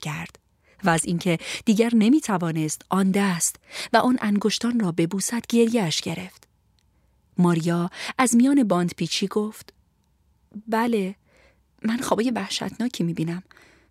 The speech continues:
توی اونا خونم، همسر عزیزم، کتابا و باغچم نزدیکمن.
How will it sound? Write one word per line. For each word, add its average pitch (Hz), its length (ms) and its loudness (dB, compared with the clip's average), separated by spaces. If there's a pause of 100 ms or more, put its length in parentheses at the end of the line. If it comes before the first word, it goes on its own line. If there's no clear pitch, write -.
(120)
توی 247 160 4
اونا 214 320 4
خونم، 202 600 2 (420)
همسر 233 360 0
عزیزم، 190 680 -2 (520)
کتابا 226 420 4
و 262 80 4
باغچم 233 500 0
نزدیکمن. 175 720 0